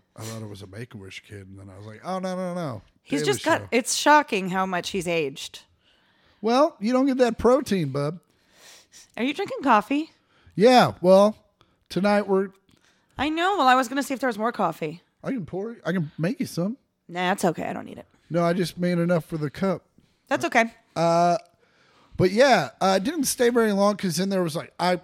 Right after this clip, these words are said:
Speaker 1: flew in from Des Moines and I was, didn't sleep real well the night before, and I just, I hit the wall right as we were walking into, like,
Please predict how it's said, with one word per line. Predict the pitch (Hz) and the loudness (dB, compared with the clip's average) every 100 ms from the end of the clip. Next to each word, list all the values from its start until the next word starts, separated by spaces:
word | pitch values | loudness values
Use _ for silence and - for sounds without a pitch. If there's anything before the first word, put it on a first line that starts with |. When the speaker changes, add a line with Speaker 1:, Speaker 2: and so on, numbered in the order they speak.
| _ _ _ _ - | _ _ _ _ -20
Speaker 1:
flew | - 233 247 220 | -6 0 2 2
in | 214 | 0
from | - 185 | -2 -2
Des | 156 | -2
Moines | 156 151 156 160 151 - _ _ _ _ | -2 0 -2 -2 -6 -14 _ _ _ _
and | 139 135 | -6 -4
I | 135 | -4
was, | 123 - _ _ | -6 -12 _ _
didn't | 165 160 | -4 -4
sleep | - - 147 135 | -6 -4 -4 -2
real | 151 | -2
well | 143 143 | 0 0
the | 139 | -2
night | 135 | -4
before, | 123 113 135 131 123 - | -6 -8 -4 -4 -4 -6
and | 123 117 113 | -8 -8 -8
I | 113 | -12
just, | 110 120 104 _ | -10 -10 -12 _
I | - | -10
hit | 113 123 | -8 -8
the | 120 | -10
wall | 107 110 120 120 113 | -8 -6 -6 -6 -8
right | 113 117 | -10 -8
as | 117 | -8
we | 110 117 | -8 -6
were | 110 | -6
walking | 110 113 113 120 | -6 -6 -8 -8
into, | 113 117 113 | -8 -8 -8
like, | 107 107 104 | -8 -12 -16